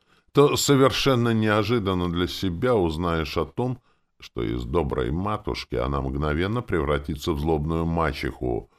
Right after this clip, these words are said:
и ты тут ничего не поделаешь. Возможно, кто-то попробует оспорить этот вопрос. Я не пытаюсь с кем-то спорить. Я ставлю вас перед фактом. Или вы думаете, что на той же Земле различные природные катаклизмы происходили случайно?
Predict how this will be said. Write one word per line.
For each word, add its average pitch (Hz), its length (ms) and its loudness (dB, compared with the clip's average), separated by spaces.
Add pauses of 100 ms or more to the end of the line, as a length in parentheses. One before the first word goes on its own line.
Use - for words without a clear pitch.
(520)
и 80 80 -4
ты 76 200 -4
тут 73 280 -6
ничего 90 460 -6
не 65 140 -4
поделаешь. 65 880 -8 (680)
Возможно, 135 640 4
кто-то 127 340 0
попробует 104 640 0
оспорить 127 480 -4
этот 53 300 -6
вопрос. - 640 -8 (520)
Я 71 300 -2
не 64 160 -2
пытаюсь 65 540 -4
с - 100 -18
кем-то 50 340 -10
спорить. 50 520 -8 (260)
Я 98 220 4
ставлю 120 440 0
вас 71 220 -2
перед 82 380 -6
фактом. - 540 -8 (760)
Или 78 160 0
вы 71 140 0
думаете, 67 480 -2
что - 220 -6
на 65 160 -4
той 65 200 -4
же 60 120 -6
Земле 64 400 -4
различные 58 640 -6
природные 60 600 -4
катаклизмы 60 720 -8
происходили 60 760 -6
случайно? 151 720 -6